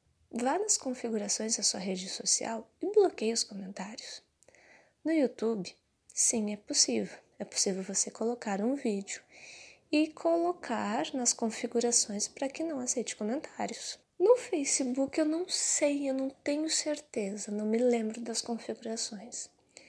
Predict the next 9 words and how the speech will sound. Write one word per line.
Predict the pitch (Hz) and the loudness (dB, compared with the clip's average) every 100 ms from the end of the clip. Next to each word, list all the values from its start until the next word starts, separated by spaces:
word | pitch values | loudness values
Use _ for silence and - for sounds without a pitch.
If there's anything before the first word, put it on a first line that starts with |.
| - - - - | -20 -20 -8 0
E | 262 | 2
no | 311 | 4
Instagram | 359 - 226 208 196 226 214 - _ - - | 4 4 0 -2 -2 -2 -4 -10 _ -20 -8
também, | 208 226 247 196 190 - | -2 2 2 0 -4 -6
ali | 196 208 | -4 0
no | 240 | 0
feed, | 233 - 196 220 240 - - - | 0 -4 -4 -2 -2 -6 -10 -10
acredito | - 262 247 - 247 247 277 - | -6 -4 -4 -4 -6 -4 -8 -8
que | - 285 285 285 294 | -6 -2 0 0 -2